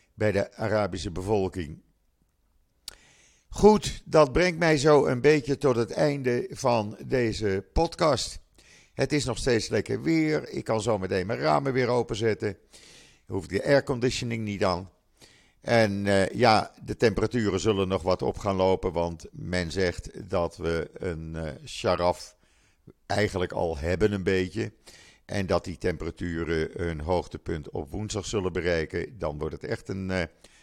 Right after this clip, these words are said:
sharaf, eh, eh, wind.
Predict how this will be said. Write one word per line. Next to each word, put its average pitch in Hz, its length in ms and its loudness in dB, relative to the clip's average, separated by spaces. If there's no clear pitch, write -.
sharaf, 95 600 2
eh, 90 680 -2
eh, - 260 -12
wind. 92 360 -4